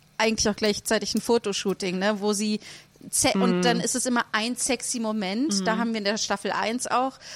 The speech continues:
Speaker 1: Also das ist immer ein Teil von einem sexy Fotoshooting. Ist auch immer Frauen, die essen und sie-,
Speaker 2: Mhm.
Speaker 1: also
Speaker 3: Aber
Speaker 1: Kim,
Speaker 3: auch,
Speaker 1: die isst und
Speaker 3: aber
Speaker 1: sich die
Speaker 3: auch wenn
Speaker 1: Finger
Speaker 3: die in,
Speaker 1: ableckt.
Speaker 3: in, in Restaurants sind. In Restaurants ist,
Speaker 1: Ja.
Speaker 3: ist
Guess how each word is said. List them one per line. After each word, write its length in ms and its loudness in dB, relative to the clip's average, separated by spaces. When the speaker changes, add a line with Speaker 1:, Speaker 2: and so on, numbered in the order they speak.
Speaker 1:
Also 200 0
das 180 0
ist 220 -2
immer 240 2
ein 220 2
Teil 260 0
von 180 -4
einem 80 -4
sexy 420 -2
Fotoshooting. 800 -2
Ist 160 0
auch 100 -2
immer 380 2
Frauen, 460 2
die 160 0
essen 260 2
und 160 4
sie-, 120 0
Speaker 2:
Mhm. 40 2
Speaker 1:
also 260 2
Speaker 3:
Aber 140 6
Speaker 1:
Kim, 200 8
Speaker 3:
auch, 160 6
Speaker 1:
die 60 4
isst 160 0
und 60 4
Speaker 3:
aber 120 6
Speaker 1:
sich 40 6
die 80 6
Speaker 3:
auch 100 0
wenn 140 6
Speaker 1:
Finger 40 6
Speaker 3:
die 60 6
in, 120 4
Speaker 1:
ableckt. 420 2
Speaker 3:
in, 120 4
in 20 4
Restaurants 960 2
sind. 320 -4
In 140 0
Restaurants 680 2
ist, 160 -2
Speaker 1:
Ja. 80 -4
Speaker 3:
ist 200 0